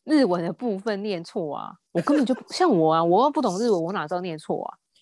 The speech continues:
Speaker 2: 因为我刚刚是念反了，实在是自己觉得很好笑，然后笑场之后，我说：“停，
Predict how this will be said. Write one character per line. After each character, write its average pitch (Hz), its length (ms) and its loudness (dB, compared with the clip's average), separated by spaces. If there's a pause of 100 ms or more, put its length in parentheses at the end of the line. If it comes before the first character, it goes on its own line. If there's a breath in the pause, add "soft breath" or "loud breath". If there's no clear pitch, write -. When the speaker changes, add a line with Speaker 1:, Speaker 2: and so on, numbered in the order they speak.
(200)
Speaker 2:
因 427 80 0
为 285 40 4
我 240 60 2
刚 262 80 2
刚 381 60 0
是 403 80 2
念 247 320 0
反 131 220 -6
了， 123 140 -14
实 - 60 -16
在 202 160 -2
是 190 300 -4
自 - 140 -12
己 208 60 -6
觉 170 160 -4
得 160 60 0
很 175 100 -4
好 139 160 -8
笑， 139 240 -6
然 151 100 -4
后 185 120 0
笑 156 320 -2
场 143 260 -8
之 147 200 -12
后， 147 320 -10
我 160 80 -8
说 208 180 -2
：“停， 285 440 2